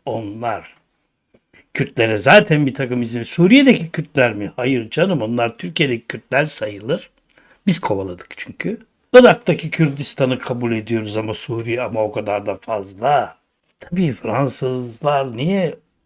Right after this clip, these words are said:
Avrupa Parlamentosu'na ırkçıları seçtiler? Tabii canım, biz Devlet Bahçeli ile ülke ekonomisini götürüyoruz, ülke siyasetini gö-, götürüyoruz, ülke,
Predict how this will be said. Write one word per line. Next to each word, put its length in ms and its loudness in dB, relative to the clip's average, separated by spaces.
Avrupa 400 -6
Parlamentosu'na 1000 -8
ırkçıları 720 -6
seçtiler? 640 -10
Tabii 320 -12
canım, 340 -2
biz 120 -8
Devlet 380 6
Bahçeli 420 2
ile 260 0
ülke 320 2
ekonomisini 640 2
götürüyoruz, 560 -2
ülke 320 -6
siyasetini 640 2
gö-, 380 0
götürüyoruz, 560 -4
ülke, 400 -4